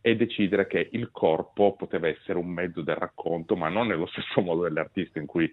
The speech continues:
l'abbiamo, che abbiamo citato prima,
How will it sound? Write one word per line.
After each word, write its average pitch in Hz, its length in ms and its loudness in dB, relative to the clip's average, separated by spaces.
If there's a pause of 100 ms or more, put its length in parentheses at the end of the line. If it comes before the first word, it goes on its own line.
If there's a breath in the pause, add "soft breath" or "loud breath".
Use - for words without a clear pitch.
(280 loud breath)
l'abbiamo, 73 1300 0
che - 80 -4
abbiamo 78 240 -2
citato - 380 -2
prima, 85 360 0